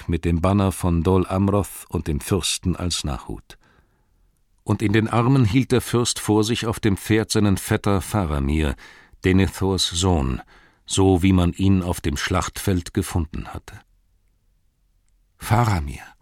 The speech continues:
Faramir“, riefen die Menschen und weinten auf offener Straße. Er aber gab keine Antwort.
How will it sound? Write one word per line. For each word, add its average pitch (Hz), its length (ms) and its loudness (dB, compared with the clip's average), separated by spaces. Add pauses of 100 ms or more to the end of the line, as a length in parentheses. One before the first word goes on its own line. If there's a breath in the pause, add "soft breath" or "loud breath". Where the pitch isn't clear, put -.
(460 loud breath)
Faramir“, 120 840 2 (340 soft breath)
riefen 90 340 0
die 87 100 2
Menschen 95 380 0
und 78 220 -6
weinten 101 400 0
auf 82 220 -6
offener 92 300 -4
Straße. 82 500 -8 (760 soft breath)
Er 87 200 0
aber 85 220 -2
gab 87 280 -2
keine 90 360 -2
Antwort. 64 600 -10